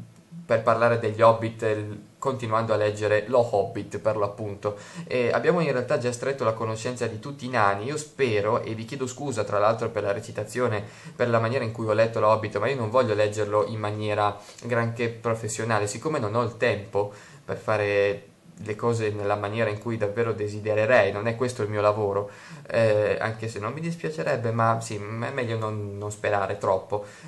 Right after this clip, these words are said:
Io mi sono soltanto limitato a leggerlo e basta, cercando di ripetere tutte le volte in cui mi sono impappinato. È successo circa ottocentotrentasei volte.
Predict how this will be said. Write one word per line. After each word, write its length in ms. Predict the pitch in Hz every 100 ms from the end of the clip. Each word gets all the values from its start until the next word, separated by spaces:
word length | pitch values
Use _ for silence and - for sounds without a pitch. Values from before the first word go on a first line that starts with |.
| - -
Io 240 | - - 165
mi 80 | 143
sono 180 | 156
soltanto 440 | 139 127 123 135 123
limitato 600 | 113 123 143 120 101 -
a 100 | 120
leggerlo 680 | 107 85 - 101 98 101 - -
e 100 | 123
basta, 540 | 95 92 - 101 107 - - -
cercando 440 | 120 123 127 123
di 280 | 117 113 110
ripetere 480 | 117 117 117 113 110
tutte 220 | 113 127
le 80 | 123
volte 260 | 104 98 104
in 80 |
cui 280 | 104 107 107
mi 100 | 107
sono 180 | 107 107
impappinato. 640 | 107 107 104 104 101 98
È 60 | 110
successo 360 | 110 - 104 107
circa 280 | 117 -
ottocentotrentasei 960 | 98 104 123 110 101 101 104 101 104 104
volte. 420 | 101 95 92 101